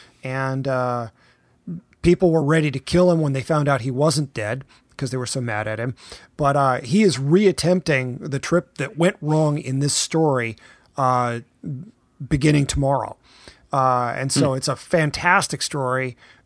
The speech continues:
Speaker 1: uh, just a, a lovely piece of writing. I'm really proud to have, uh, republished this, uh, to hopefully give it a broader audience, and, uh,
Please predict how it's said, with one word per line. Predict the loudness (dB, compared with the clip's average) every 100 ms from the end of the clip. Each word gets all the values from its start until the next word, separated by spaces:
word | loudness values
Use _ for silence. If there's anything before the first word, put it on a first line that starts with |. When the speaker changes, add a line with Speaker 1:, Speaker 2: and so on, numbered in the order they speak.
| -4
Speaker 1:
uh, | 0 2 2 -2
just | -2 -2 0
a, | -2 0
a | -4
lovely | -2 0 2 2 0 -4
piece | -4 -4
of | -4 -2
writing. | 0 0 -2 -6 -10 -20 -6 2
I'm | 2 2 2
really | 4 4 0
proud | 0 2 2 0
to | -4 -6
have, | -6
uh, | -6 -4 -4 -2
republished | 2 4 2 0 -2 -4 -4 -4
this, | -2 0 -2 -4 -12 -20 -4
uh, | 0 0 0
to | -2
hopefully | 0 0 -2 -2
give | -2
it | -2
a | -2
broader | 2 2 2 0
audience, | 0 0 -2 -2 -4 -4
and, | -6 -2 -2 -2
uh, | -2 -2